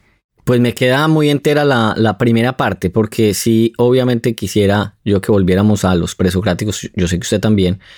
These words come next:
eh, puntualmente, por ejemplo, Demócrito, que fue el que, el que empieza a desarrollar el origen de la,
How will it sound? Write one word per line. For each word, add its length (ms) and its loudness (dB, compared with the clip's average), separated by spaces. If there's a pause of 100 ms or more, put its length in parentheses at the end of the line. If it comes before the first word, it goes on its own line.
(420)
eh, 400 0 (460)
puntualmente, 800 0
por 160 0
ejemplo, 640 0 (460)
Demócrito, 600 0
que 120 0
fue 160 2
el 80 0
que, 480 0
el 220 0
que 300 0
empieza 420 0
a 20 0
desarrollar 360 0
el 120 2
origen 360 2
de 100 2
la, 320 -4